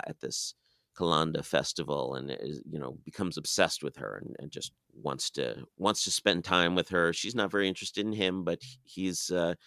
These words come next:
you know, he takes her out on the town. He sort of tries to entertain her while, uh, while his, his old friend,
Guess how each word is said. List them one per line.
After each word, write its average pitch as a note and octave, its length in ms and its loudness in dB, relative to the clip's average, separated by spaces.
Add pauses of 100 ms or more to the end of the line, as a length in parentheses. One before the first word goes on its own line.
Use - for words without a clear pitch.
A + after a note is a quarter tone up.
(260)
you F#2 120 -2
know, F2 100 2
he F2 140 -2
takes - 300 -6
her E2 100 4
out D#2 160 4
on E2 100 0
the E2 80 0
town. D2 460 -2
He D#2 100 0
sort D2 240 -2
of D2 160 -2 (240)
tries A2+ 220 6
to - 120 0
entertain G2+ 420 6
her F#2+ 140 4
while, E2+ 400 6
uh, E2 200 4
while E2 180 2
his, E2+ 400 0
his D2+ 220 -2
old E2 180 4
friend, D#2+ 500 2